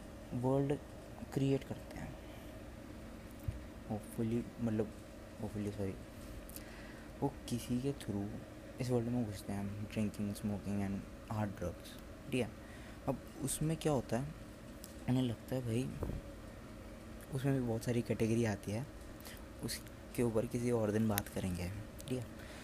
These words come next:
अब उसके अंदर क्या है, उन्हें लगता है कि भाई हम ये कर रहे हैं ना, ये चीज़ हमें खुशी दे रही है, कि if we drink, then I will be happy। कि नहीं भाई, दारू तुम्हें खुश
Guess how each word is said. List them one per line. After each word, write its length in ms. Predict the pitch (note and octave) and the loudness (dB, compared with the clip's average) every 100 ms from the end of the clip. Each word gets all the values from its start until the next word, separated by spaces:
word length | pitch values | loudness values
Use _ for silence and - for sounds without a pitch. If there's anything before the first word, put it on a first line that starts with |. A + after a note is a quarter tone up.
| - - - | -10 -8 0
अब 240 | - G3 - - - - - - - - - - | 0 0 -8 -10 -12 -10 -10 -10 -12 -12 -8 -4
उसके 260 | - - E3+ | -4 2 4
अंदर 220 | E3 C#3+ | 4 4
क्या 180 | B2+ A2 | 2 2
है, 160 | C#3+ - - | -2 -4 0
उन्हें 160 | D#3 | 2
लगता 340 | D#3+ C#3+ - C#3 | 4 2 2 2
है 60 | |
कि 160 | C#3 D3+ | 4 2
भाई 360 | C#3 D3 D#3+ - - - - - | 6 6 6 2 -8 -10 -4 4
हम 160 | C#3 D3+ | 8 8
ये 120 | D#3 | 8
कर 160 | D3 | 6
रहे 120 | A2 A#2 | 8 6
हैं 60 | |
ना, 280 | C3+ A#2+ A2 - - C3+ | 6 4 0 -6 -2 2
ये 80 | |
चीज़ 180 | C#3+ C3 | 4 4
हमें 240 | C3 F3 D#3 | 4 2 2
खुशी 240 | C#3+ D#3 | 4 6
दे 140 | G#2+ | 6
रही 120 | G2 G2 | 4 2
है, 180 | G2+ - - - - - - - - - | 2 -2 -8 -10 -10 -10 -10 -10 -10 -6
कि 120 | - - - - - - - - | -6 -6 -10 -10 -10 -10 -6 0
if 380 | D3 - - - | 0 0 0 4
we 280 | F3 C3 A2+ | 6 6 6
drink, 240 | B2 A2 - - - - A#2+ A#2 | 8 8 4 -4 -8 -2 0 4
then 180 | C#3+ | 6
I 240 | C#3 B2+ B2 | 6 6 6
will 260 | C#3+ A#2+ | 6 8
be 100 | D3+ A2 | 8 10
happy। 220 | G#2+ G#2+ F#2 - - - - - - - - | 8 4 0 -2 -10 -10 -10 -10 -12 -10 2
कि 140 | C3 C3 | 6 8
नहीं 160 | D3+ | 8
भाई, 280 | E3+ D#3 G#2+ - - - - - - - - - - - - - - | 6 4 2 -2 -10 -12 -12 -12 -12 -12 -10 -10 -10 -10 -10 -8 -2
दारू 440 | A#2+ G#2+ A2+ C3+ D#3+ - | 0 2 2 2 0 4
तुम्हें 280 | B2 C3 C3+ | 6 6 6
खुश 280 | C3+ - | 4 2